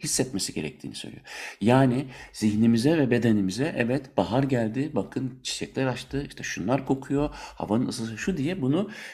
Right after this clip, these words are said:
s-, günlük saatlerce hissedilmesi gerektiğini, e, gösteriyor. Bununla ilgili seasonal affective disorder, yani sezona bağlı, iklime bağlı olarak, e, ortaya çıkan bir, e, hastalık gibi aslında seasonal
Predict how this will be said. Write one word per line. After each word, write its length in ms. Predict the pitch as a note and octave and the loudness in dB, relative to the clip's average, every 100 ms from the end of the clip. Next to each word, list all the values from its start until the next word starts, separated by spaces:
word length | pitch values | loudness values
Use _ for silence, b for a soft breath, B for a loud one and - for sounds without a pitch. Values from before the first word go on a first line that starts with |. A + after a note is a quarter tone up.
| B | B
s-, 300 | - - F2+ | -4 -4 2
günlük 400 | A2 C#3 G#3 - | 4 4 2 0
saatlerce 600 | - A#2 A#2+ E3+ D#3+ E3 | 2 4 4 2 0 -2
hissedilmesi 640 | D3 C#3+ D3+ C#3+ B2+ D#3 | -2 2 4 4 2 2
gerektiğini, 580 | B2 F#2+ - E2 C#2 C2+ - _ | 2 2 0 -6 -6 -8 -14 _
e, 140 | - D#2 | -8 -4
gösteriyor. 540 | - - - D3 G3+ | -2 -2 -2 0 0
Bununla 260 | G3+ A3 F#3 | 0 2 2
ilgili 220 | E3+ G3 | 0 -4
seasonal 460 | - F#3+ F3+ F3 - | -2 -2 0 -2 -2
affective 500 | C3+ E3 - D3 C3+ | -4 -4 -4 -6 -4
disorder, 520 | C3 C#3 E3 C3+ - - B B | 0 6 4 4 -6 -10 B B
yani 260 | A2 A2+ A2+ | 2 4 2
sezona 500 | - A#2 B2 D#3+ C#3+ | 2 4 8 8 6
bağlı, 300 | G2+ F2+ - | 2 0 -2
iklime 420 | F#2 - B2 D3 | -2 4 6 6
bağlı 300 | A2+ G#2+ C3 | 4 4 4
olarak, 460 | G#2+ G2 D#2+ - - B B B - | 2 0 -2 -8 -16 B B B -8
e, 320 | F2 E2+ E2+ | -4 -4 -2
ortaya 680 | - G2+ - G2+ G#2+ G#2+ - | 2 0 2 0 0 -2 -8
çıkan 420 | - A2 G#2 A2 | -6 -2 -2 -2
bir, 160 | F3+ - B B B | -6 -8 B B B
e, 320 | - A2 G#2+ | -2 0 0
hastalık 600 | G#2+ B2 D3+ - E3 E3+ - - - | 0 -2 0 0 -2 -4 -10 -18 -2
gibi 340 | A#2 B2 C3 - | 2 4 2 0
aslında 300 | A#2 - A#2+ - B B | -2 0 -2 -4 B B
seasonal 500 | - E3+ C#3+ C3+ | 0 4 6 4